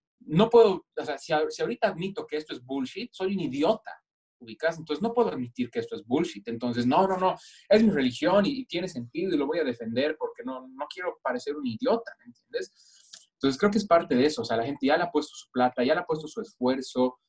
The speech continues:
am, y creo, creo que puede, puede partir de, de eso. Y,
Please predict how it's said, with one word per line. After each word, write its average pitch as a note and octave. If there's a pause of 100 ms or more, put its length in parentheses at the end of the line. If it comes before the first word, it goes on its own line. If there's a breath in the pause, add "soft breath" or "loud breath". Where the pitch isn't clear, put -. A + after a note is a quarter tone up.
(260)
am, A2+ (1200)
y - (160)
creo, D#3
creo G3+
que G3
puede, E3
puede D#3+
partir C3
de, A2
de A2+
eso. A#2+
Y, B2+